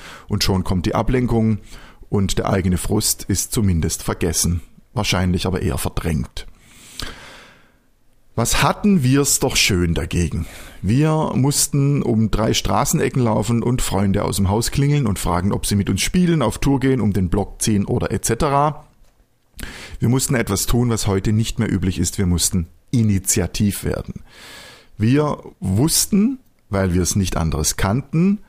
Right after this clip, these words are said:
dass wir selbst aktiv werden müssen, wenn wir Herausforderung, Ablenkung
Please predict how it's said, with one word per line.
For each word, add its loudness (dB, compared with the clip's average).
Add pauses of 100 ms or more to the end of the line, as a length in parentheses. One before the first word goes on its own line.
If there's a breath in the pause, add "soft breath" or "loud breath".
(640 soft breath)
dass -2
wir 2
selbst 0
aktiv -2
werden 2
müssen, 2 (340 soft breath)
wenn 0
wir 2 (760)
Herausforderung, 0 (140)
Ablenkung 2